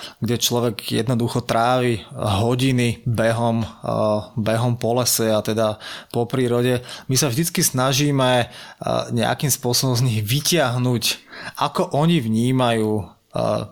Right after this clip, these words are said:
miesta, cez ktoré bežia, či už je to, ja neviem, faktograficky, či vôbec vedia, kade bežia, alebo nejakým spôsobom emočne a intelektuálne, či prežívajú to, to,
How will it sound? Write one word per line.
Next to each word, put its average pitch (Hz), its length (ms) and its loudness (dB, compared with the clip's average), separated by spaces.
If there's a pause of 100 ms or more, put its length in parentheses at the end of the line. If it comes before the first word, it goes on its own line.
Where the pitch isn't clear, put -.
miesta, 117 800 0
cez - 160 0
ktoré 123 240 0
bežia, 117 560 2 (320)
či 170 240 2
už 135 240 2
je 123 80 -2
to, 110 400 0 (320)
ja 117 160 0
neviem, 107 320 0
faktograficky, 120 1040 -2
či 131 160 0
vôbec 123 240 0
vedia, 123 400 0
kade 113 240 0
bežia, 104 480 0 (320)
alebo 120 320 0
nejakým 127 320 0
spôsobom 127 400 -2
emočne 131 480 0
a 120 80 2
intelektuálne, 117 800 0
či - 160 -2
prežívajú 117 800 0 (720)
to, 120 400 0 (320)
to, 131 60 -2